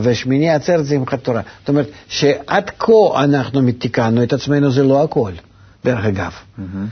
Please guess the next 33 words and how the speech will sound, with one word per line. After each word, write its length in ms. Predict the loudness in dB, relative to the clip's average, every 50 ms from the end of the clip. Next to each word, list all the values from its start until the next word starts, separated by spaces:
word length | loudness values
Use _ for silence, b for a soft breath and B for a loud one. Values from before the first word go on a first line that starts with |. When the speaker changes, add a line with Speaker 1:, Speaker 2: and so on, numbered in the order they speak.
| -12 -16 -16 -12
Speaker 1:
שתיקנו 500 | -10 -8 -8 -4 -2 0 2 2 2 2
בסוכות, 420 | 0 0 -2 -2 0 0 0 2
זה 120 | 2 0
אנחנו 240 | -2 -2 -2 -2 0
לא 100 | 2 2
הגענו 280 | 2 2 2 2 2 2
לגמר 360 | 0 0 2 2 2 2 0
התיקון. 420 | 0 -2 -4 -6 -4 -6 -8 -8 -10 b b b b b b b b b b
זה 200 | -4 -2 0 0
רק 180 | 0 0 -2
התחלת 520 | -4 -6 -6 -6 -4 -2 0 0 0 -2 -4
התיקונים. 600 | -4 -4 -4 -4 -2 -2 -4 -2 -4 -8 -8 -10 -14 -20 _ b b b b b b b b b b b b b -6
זהו. 200 | -6 -4 -4 -6 -10 -14 b b b b b b
ולכן 680 | -6 0 2 2 2 2 0 -2 -2 -2 0 0 0 2
אנחנו 360 | 0 0 -2 -2 -2 -2 -2
עוצרים 420 | -4 -4 -2 -2 0 0 0 0
את 80 | -2 -2
זה, 400 | 0 2 2 4 4 2 2 0 0
יותר 420 | 0 0 0 0 0 2 2 2
לא, 160 | 2 2 2 2
לא, 440 | 0 0 0 0 2 2 2 2
לא, 200 | 2 2 2 2
לא, 240 | 2 0 0 0 0
לא, 240 | 0 0 0 2 2
לא 120 | 0 0
מקבלים, 640 | 0 -2 -2 -2 -2 -2 -2 0 0 0 0 0 -4 B B B B B B B
ואנחנו 480 | -6 -4 -4 -4 -4 -8 -8 -8 -8 -8
שמחים 520 | -8 -8 -10 -10 -10 -4 -2 -2 0 0
בזה. 320 | 0 0 0 2 0 0 0 -4 B B B B B B
זה 320 | -8 -6 -2 0 0 0 0 -2
קבלת 480 | -2 0 0 2 0 0 -2 -2 -6
התורה 340 | -8 -4 -2 -2 0 0 0
בינתיים. 640 | -2 -2 -2 -2 -4 -4 -6 -6 -6 -6 -8 -12